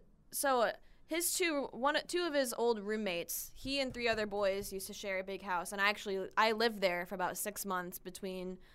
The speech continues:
um, wh-, whenever I had to find somewhere else to live. But, uh, bef-, way before that, I actually, two of his roommates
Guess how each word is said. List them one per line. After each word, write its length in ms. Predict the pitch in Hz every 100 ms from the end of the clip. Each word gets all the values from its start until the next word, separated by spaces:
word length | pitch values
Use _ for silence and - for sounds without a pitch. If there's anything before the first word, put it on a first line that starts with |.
| - - -
um, 340 | 190 185 170 175
wh-, 140 | 185
whenever 320 | 196 196 185 180
I 100 | 196
had 140 | 180
to 40 | 190
find 240 | 185 180
somewhere 200 | 185 180 170
else 200 | 165 -
to 60 |
live. 380 | 190 196 170 - - - - - -
But, 200 | 214 196
uh, 280 | 196 190 185 175
bef-, 200 | 202 254
way 140 | 285
before 340 | 269 226 220 202
that, 360 | 180 180 - - - -
I 100 | 226
actually, 640 | 226 - 247 240 220 -
two 240 | - 269
of 60 | 240
his 220 | 254 208
roommates 760 | 208 240 233 208 196 - -